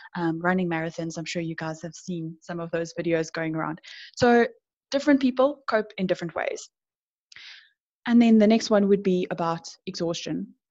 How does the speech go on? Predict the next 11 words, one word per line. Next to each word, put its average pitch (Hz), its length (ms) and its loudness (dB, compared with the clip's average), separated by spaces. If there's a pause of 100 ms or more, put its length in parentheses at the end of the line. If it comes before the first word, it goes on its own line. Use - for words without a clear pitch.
(800)
Even 233 520 4
if 208 300 2
this 190 180 2
time 165 300 -2
has 175 180 0
been 180 220 -2
considered 175 480 -2
to - 120 -8
be 165 220 -4
equivalent 170 580 -4
to 170 180 -6